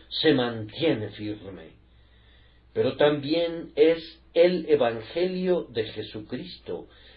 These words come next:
y aunque esto ha sido explicado cientos de veces, no estará fuera de lugar hacerlo de nuevo. Son las buenas noticias, el buen tiempo de Jesucristo, y son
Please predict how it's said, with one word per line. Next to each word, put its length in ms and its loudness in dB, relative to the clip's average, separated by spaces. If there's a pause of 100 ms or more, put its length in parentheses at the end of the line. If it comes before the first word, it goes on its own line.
(180)
y 100 -14
aunque 340 -2
esto 300 0
ha 40 2
sido 340 -4
explicado 920 -2 (120)
cientos 640 -2
de 100 2
veces, 600 -6 (340)
no 160 6
estará 540 2 (100)
fuera 280 4
de 100 -2
lugar 580 -2 (380)
hacerlo 600 -2
de 140 -12
nuevo. 480 -14 (640)
Son 600 6
las 380 -10 (140)
buenas 500 10
noticias, 880 -6 (300)
el 300 6
buen 400 8
tiempo 520 0
de 140 2
Jesucristo, 880 -6 (360)
y 120 -12
son 420 4